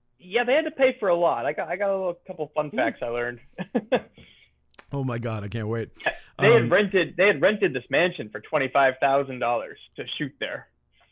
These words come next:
Speaker 2: Oh,
Speaker 1: And,
Speaker 2: no.
Speaker 1: uh, yeah, it kinda trashed some things. <laughs>
Speaker 2: Yeah, I would not be surprised.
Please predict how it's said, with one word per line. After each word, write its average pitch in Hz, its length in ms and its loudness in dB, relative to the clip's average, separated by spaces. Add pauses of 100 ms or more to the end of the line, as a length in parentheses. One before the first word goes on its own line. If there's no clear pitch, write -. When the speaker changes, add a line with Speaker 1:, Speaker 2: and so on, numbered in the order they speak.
(100)
Speaker 2:
Oh, 107 240 -8
Speaker 1:
And, 131 260 0
Speaker 2:
no. 127 80 0
Speaker 1:
uh, 113 340 0 (880)
yeah, 156 280 0
it 180 100 -4
kinda 233 220 2
trashed 165 340 2
some 117 140 -18
things. 110 220 -20 (760)
<laughs> - 60 -20
Speaker 2:
Yeah, 160 480 -4
I 120 160 -6
would 127 260 -2
not 127 220 -2
be 131 80 -2
surprised. 170 680 -2